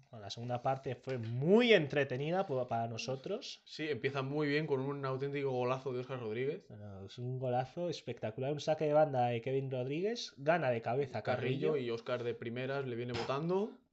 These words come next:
Speaker 1: Yo vi el gol, estaba en el bar viéndolo. Joder, te juro, estaban hablando entre ellos. Te juro que grito, creo que es uno de los goles que más habré gritado en cuanto a qué, qué espectacular ha sido. O sea, es un golpeo, una volea con la derecha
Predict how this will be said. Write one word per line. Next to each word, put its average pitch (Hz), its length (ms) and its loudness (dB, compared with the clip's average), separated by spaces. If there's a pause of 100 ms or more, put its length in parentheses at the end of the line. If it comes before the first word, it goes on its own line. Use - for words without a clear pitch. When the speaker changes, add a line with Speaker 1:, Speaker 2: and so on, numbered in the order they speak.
(240)
Speaker 1:
Yo 135 160 4
vi 175 120 8
el 147 180 10
gol, 139 460 4
estaba 139 260 4
en 190 60 6
el 175 120 4
bar 151 200 8
viéndolo. 190 480 -4 (320)
Joder, 104 240 -8
te - 80 -6
juro, 156 440 2
estaban 175 280 6
hablando 165 280 6
entre 143 280 4
ellos. 190 420 0 (180)
Te 131 100 -4
juro 196 260 10
que 196 120 8
grito, 170 460 6 (240)
creo 220 180 12
que 254 140 12
es 214 160 10
uno 226 160 10
de 208 60 12
los 175 140 10
goles 208 220 8
que 147 140 4
más 151 220 4
habré 190 220 10
gritado 170 340 4
en 190 120 2
cuanto 139 380 6
a 117 280 4 (260)
qué, - 260 2
qué 170 80 2
espectacular 143 840 0
ha 147 80 0
sido. 160 340 -4
O - 20 -8
sea, 127 240 -8
es 135 160 -6
un 170 340 -6
golpeo, 165 480 4
una 165 260 0
volea 147 420 4
con 123 160 -4
la 123 540 -4
derecha 147 540 -6